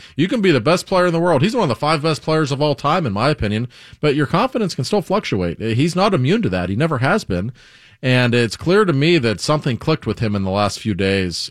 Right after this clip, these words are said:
and, uh, I have a feeling he's going to get really hot in the second half. I don't know if he's gonna end up winning the scoring title. He might be too far behind in that regard, but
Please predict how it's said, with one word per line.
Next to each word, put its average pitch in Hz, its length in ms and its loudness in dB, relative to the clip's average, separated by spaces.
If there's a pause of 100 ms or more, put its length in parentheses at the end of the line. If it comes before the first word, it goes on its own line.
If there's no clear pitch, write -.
(160)
and, 95 420 -2
uh, 95 260 -2
I 131 440 2
have 123 180 0
a 107 60 -2
feeling 110 480 0
he's 107 240 -2
going 101 240 -2
to 92 80 -4
get 85 160 -4
really 104 240 -2
hot 98 260 -4
in 95 120 -10
the 95 100 -6
second 98 320 -6
half. 95 500 -6 (420)
I 104 60 -4
don't 104 100 0
know 107 60 2
if 95 80 -2
he's 98 140 -2
gonna 98 140 0
end 98 100 0
up 87 80 -4
winning 98 160 -2
the 92 80 -2
scoring 107 320 -2
title. 104 320 0
He 101 80 0
might 101 160 -2
be 98 100 -4
too 113 160 -4
far 101 220 -2
behind 98 320 -2
in 95 80 -2
that 98 180 -2
regard, 95 560 -2
but 92 240 -4